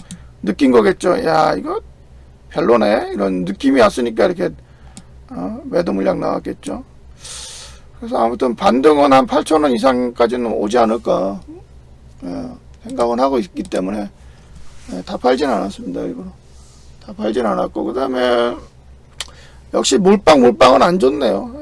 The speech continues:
예, 그냥, 예, 분할 매도, 분할 물타기, 예, 제가 했던 물, 물타기 매매, 음, 대회에서 잘 빠져나오면 물타기 매매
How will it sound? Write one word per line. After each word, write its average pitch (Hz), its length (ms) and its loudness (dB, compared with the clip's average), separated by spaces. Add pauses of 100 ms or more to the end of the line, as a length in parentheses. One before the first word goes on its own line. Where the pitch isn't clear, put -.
예, 175 340 -10
그냥, 202 400 -4
예, - 260 -4
분할 117 320 2
매도, 107 520 0 (400)
분할 226 240 6
물타기, 220 440 2
예, 185 380 -2 (160)
제가 196 220 0
했던 202 380 -4 (600)
물, 196 180 -4 (160)
물타기 247 440 2
매매, 233 560 2 (460)
음, 185 320 -6
대회에서 233 440 2 (180)
잘 - 200 -2
빠져나오면 247 840 0
물타기 - 320 -4
매매 220 380 -4